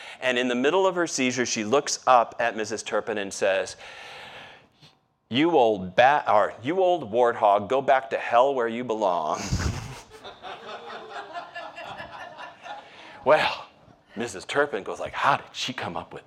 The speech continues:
that?" She gets totally offended at that. They get back home. Claude takes off to take the hired hands back home. And she's sitting there feeding the hogs, and she talks to herself and says this, "Why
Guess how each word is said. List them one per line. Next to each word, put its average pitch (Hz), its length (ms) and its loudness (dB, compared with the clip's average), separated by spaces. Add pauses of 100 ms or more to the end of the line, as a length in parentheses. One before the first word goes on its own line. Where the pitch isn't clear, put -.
that?" - 320 2 (220)
She - 160 -6
gets 90 180 -8
totally 135 320 2
offended 110 400 0
at 107 160 0
that. 107 220 0
They 95 80 -6
get 92 240 -10
back 90 200 -2
home. 156 380 2 (260)
Claude 120 360 6
takes 104 260 -2
off 135 300 4
to 107 80 -10
take 113 240 -2
the 107 80 0
hired 101 320 2
hands 135 400 -2
back 87 260 -2
home. 151 380 2 (400)
And 110 120 -4
she's 120 240 -6
sitting 175 360 0
there 120 140 4
feeding 160 360 -2
the 135 80 2
hogs, 117 420 6
and 104 120 -8
she 110 100 -10
talks 165 420 0
to 147 120 -4
herself 113 400 2
and 104 120 -8
says 95 480 -2 (300)
this, 92 560 -4 (280)
"Why 202 680 2